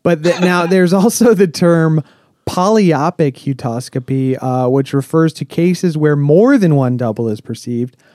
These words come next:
Uh, in two thousand and six, Peter Bruegger and his colleagues described the case of a man who experienced five doubles,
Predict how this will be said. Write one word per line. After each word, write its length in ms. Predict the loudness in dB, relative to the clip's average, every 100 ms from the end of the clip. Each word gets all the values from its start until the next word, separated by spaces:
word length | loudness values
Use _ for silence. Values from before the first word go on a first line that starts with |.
| _
Uh, 200 | -4 -4 -2
in 160 | -4
two 240 | -2 -2 0
thousand 460 | 0 0 -2 -2
and 200 | -4 -4 -8
six, 520 | -4 -2 -2 -4 -20 _
Peter 420 | -6 -2 0 0
Bruegger 800 | -2 -2 2 4 4 2 0 -4 -8 _ _
and 140 | -4 -2
his 160 | -2
colleagues 460 | -2 -2 0 -2 -2
described 640 | -6 -4 -2 0 -2 -4
the 80 | -6
case 400 | -4 -2 -2 -2
of 140 | -4
a 60 | -2
man 280 | -2 -2 -2
who 120 | -2
experienced 640 | -2 -4 -4 -2 -4 -8
five 840 | -20 -20 _ 0 2 4 2 0
doubles, 600 | -6 -10 -12 -20 -20 -20